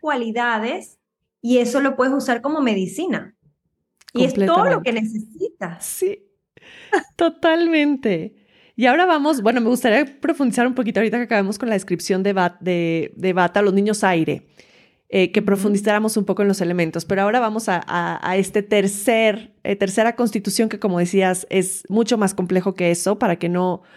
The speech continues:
Speaker 2: nos encerremos en que nuestros hijos tienen que ser solo una, eh, una de estas, em, constituciones,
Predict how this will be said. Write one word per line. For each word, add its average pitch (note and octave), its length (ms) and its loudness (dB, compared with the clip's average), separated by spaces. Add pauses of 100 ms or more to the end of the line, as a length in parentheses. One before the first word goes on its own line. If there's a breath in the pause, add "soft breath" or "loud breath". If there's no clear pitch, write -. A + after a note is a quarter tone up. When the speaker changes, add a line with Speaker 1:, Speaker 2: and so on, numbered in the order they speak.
Speaker 2:
nos G3+ 240 2
encerremos G3+ 760 2
en F3+ 120 -2
que F3+ 400 -2 (220)
nuestros G3+ 380 -2
hijos G#3+ 180 -2
tienen G#3 200 -2
que G3 80 -2
ser G3 200 0
solo G3 400 2
una, G3 520 0 (520 loud breath)
eh, F#3 340 2
una G#3 240 2
de G#3 100 4
estas, G3+ 560 -2
em, F3 680 -2
constituciones, G3 960 0